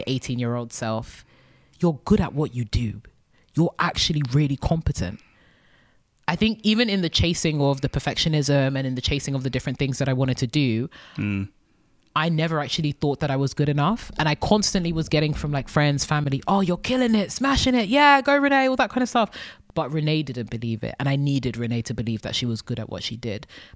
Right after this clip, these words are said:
Speaker 1: Because it's only an understanding and really, like, internalizing that you're good at what you do that you can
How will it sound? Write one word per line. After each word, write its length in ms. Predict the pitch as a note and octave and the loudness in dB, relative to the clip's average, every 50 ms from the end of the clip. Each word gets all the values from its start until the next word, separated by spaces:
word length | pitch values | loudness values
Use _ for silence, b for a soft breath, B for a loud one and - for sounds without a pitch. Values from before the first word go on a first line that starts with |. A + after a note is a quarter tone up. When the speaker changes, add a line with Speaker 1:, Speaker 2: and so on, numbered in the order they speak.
| B | B
Speaker 1:
Because 280 | - D3 - D#3 D3 D3 | -4 -2 0 0 0 0
it's 120 | D3+ - - | -2 -2 0
only 300 | E3 F#3 G3 G3+ A3 G#3+ | 2 2 4 4 4 2
an 80 | G3+ F#3 - - | 2 0 0 0
understanding 600 | E3 E3 D3 C#3+ - - D3+ D3+ D#3 C#3+ C#3 C3 | 0 2 0 0 0 0 0 2 2 0 0 0
and 240 | C3 C3+ C3 B2+ | 0 0 0 2
really, 300 | C#3 C#3+ D3 C#3 C#3 C#3 | 2 2 2 2 2 2
like, 320 | C3+ B2+ B2 A#2+ G#2+ - - - - _ _ _ _ _ _ _ _ _ _ _ _ _ _ _ _ _ _ _ _ - _ _ _ | 2 0 0 -2 -4 -6 -12 -20 -20 _ _ _ _ _ _ _ _ _ _ _ _ _ _ _ _ _ _ _ _ -20 _ _ _
internalizing 800 | F3+ F#3+ E3+ - - D3+ D3+ D#3 D3+ C#3+ C3+ C3 C3+ A#2+ C#3 C3+ B2 | -2 0 2 2 2 2 2 0 0 0 0 0 0 -2 -2 -2 -2
that 120 | B2+ G2 | -4 -4
you're 140 | G#2+ C3+ B2+ | -4 -4 -4
good 180 | - - C#3+ C3+ | -2 -2 -2 -2
at 100 | B2+ G2+ | -2 -2
what 160 | B2 A#2+ D2+ | -4 -4 -4
you 120 | A#2 B2+ | -4 -6
do 360 | A#2+ A#2 - B2+ B2 B2+ D#3+ - | -6 -2 -2 0 0 0 0 0
that 160 | - D#3 A2 | -2 -2 -2
you 120 | B2+ - A#2 | -2 -4 -4
can 240 | - - B2+ A2+ | -4 -4 -6 -6